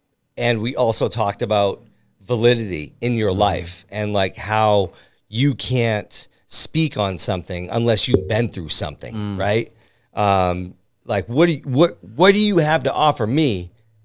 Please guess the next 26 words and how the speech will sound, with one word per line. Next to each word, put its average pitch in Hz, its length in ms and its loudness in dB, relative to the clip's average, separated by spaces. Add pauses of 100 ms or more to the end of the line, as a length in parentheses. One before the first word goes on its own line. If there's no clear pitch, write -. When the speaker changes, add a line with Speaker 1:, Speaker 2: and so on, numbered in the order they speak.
(480)
Speaker 1:
if 117 220 -2
you 147 160 2
haven't 95 340 0
done 110 220 0
it? 62 160 -12 (360)
Speaker 2:
Yep. 85 160 -6
Speaker 1:
If 117 160 0
you 175 200 2
haven't 151 320 2
lived 147 340 0
through 139 420 2 (160)
something 123 380 0
that 117 160 0
I'm 127 240 -2
going 135 300 2
through, 165 220 2
but 123 180 -4
you're 127 80 -2
gonna 110 240 -4
offer 143 260 -6
me 143 200 -2
advice 85 680 -4
Speaker 2:
Mm. 101 680 -6
Speaker 1:
on 98 360 -4 (600)
what? - 600 -4
Speaker 2:
Yeah. 95 300 -4